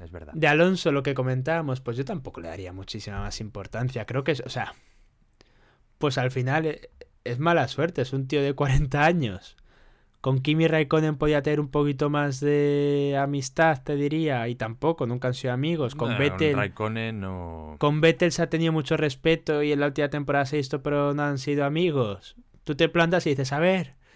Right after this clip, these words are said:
Speaker 2: de mi quinta, ¿quién hay?". Te ves ahí a Hamilton apareciendo con siete collares. <laughs>
Speaker 1: Mark Webber.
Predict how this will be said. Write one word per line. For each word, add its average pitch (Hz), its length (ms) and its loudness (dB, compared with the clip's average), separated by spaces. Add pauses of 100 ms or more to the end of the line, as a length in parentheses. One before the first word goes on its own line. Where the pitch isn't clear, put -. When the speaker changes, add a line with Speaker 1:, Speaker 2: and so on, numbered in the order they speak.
(140)
Speaker 2:
de 170 140 2
mi 180 160 2
quinta, 196 540 2
¿quién 190 260 0
hay?". 143 320 0 (400)
Te - 100 -12
ves 117 220 -10
ahí 120 160 -4
a 113 120 -6
Hamilton 131 420 -2
apareciendo 123 520 -4
con 123 160 -4
siete 127 380 -6
collares. 127 760 -2 (220)
<laughs> - 240 -20
Speaker 1:
Mark 107 240 0
Webber. 120 360 0